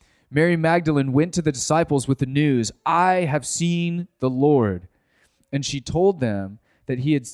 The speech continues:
that he had seen these things, said these things to her.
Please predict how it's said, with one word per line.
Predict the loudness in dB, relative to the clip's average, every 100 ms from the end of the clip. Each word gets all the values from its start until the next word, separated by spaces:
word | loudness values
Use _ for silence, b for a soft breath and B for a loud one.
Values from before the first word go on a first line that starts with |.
| -6
that | -6 -6 _ -20
he | -20 -18 -4 -2
had | -2 -4
seen | -6 -4
these | -2 -2 -2
things, | -4 -4 -8 -14 -14 _ _ _ _ _ _ -10
said | -2 0 0
these | -2 -2
things | -4 -4
to | -2
her. | 0 -2